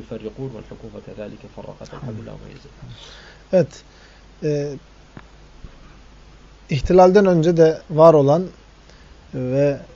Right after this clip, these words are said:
Speaker 2: e, ihtilal sırasında da silahlı gruplar olarak ortaya çıkan ve adından söz etmiş olduğunuz, e, haricilerin, e, tekfircilerin, e, durumları şu anda nedir? E, elde ettikleri bir, e, sonuç,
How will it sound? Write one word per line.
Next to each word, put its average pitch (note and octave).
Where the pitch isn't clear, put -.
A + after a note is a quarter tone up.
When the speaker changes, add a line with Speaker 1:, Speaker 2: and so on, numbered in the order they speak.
Speaker 2:
e, C3
ihtilal F3+
sırasında D#3+
da B2+
silahlı E3
gruplar E3
olarak C#3
ortaya D3
çıkan C3
ve D3
adından D3+
söz D#3
etmiş D#3
olduğunuz, C#3+
e, C#3
haricilerin, D3
e, C3+
tekfircilerin, C#3+
e, C3
durumları D#3
şu D#3
anda C#3
nedir? D#3
E, B2+
elde D#3+
ettikleri D3+
bir, D3+
e, C3+
sonuç, D3+